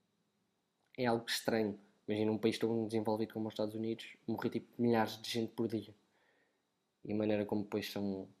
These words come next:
tipo, celebrados, entre aspas, os funerais são, tipo, ridículos, postos em valas e coisas assim. Ok, que é a maneira mais segura, mas eu não estou a imaginar isso acontecer a um familiar meu.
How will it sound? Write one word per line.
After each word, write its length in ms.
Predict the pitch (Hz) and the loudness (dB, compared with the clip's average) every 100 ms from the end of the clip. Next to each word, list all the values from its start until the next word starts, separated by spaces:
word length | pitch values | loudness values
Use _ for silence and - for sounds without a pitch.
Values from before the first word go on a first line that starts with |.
| _ _ _ _ _ | _ _ _ _ _
tipo, 180 | _ _ _ | _ _ _
celebrados, 680 | - - 98 95 98 104 - | -16 -6 -4 -2 -4 -6 -10
entre 240 | 95 95 | -10 -8
aspas, 380 | 98 95 98 98 107 - - | -8 -6 -8 -8 -12 -20 -18
os 100 | - | -14
funerais 440 | - 98 98 101 | -6 -6 -4 -4
são, 100 | 110 | -6
tipo, 200 | 110 - | -6 -6
ridículos, 520 | - 104 101 101 98 - - | -4 -4 -2 -4 -4 -8 -12
postos 340 | 107 - - | -12 -10 -8
em 180 | 98 92 | -4 -4
valas 540 | 90 101 107 98 95 - | -4 -4 -4 -8 -10 -16
e 80 | 98 | -10
coisas 320 | 101 95 95 | -8 -6 -8
assim. 120 | - | -6
Ok, 260 | 104 101 113 | -6 2 0
que 160 | - 113 | 2 4
é 140 | 110 | 4
a 40 | |
maneira 240 | 110 110 110 | 4 4 4
mais 160 | 110 | 2
segura, 520 | - - 120 127 139 - - _ _ _ _ _ _ _ _ _ _ _ | 0 2 6 8 8 2 -12 _ _ _ _ _ _ _ _ _ _ _
mas 140 | 110 | 0
eu 80 | 110 | 2
não 80 | 113 | 4
estou 140 | 110 | 6
a 20 | 117 | 6
imaginar 380 | 117 117 117 | 6 4 2
isso 160 | 120 120 | 2 2
acontecer 320 | 117 117 120 | 0 0 2
a 40 | 120 | 4
um 240 | 120 120 | 4 2
familiar 460 | 120 123 120 117 117 | 2 2 2 2 0
meu. 180 | 101 | -2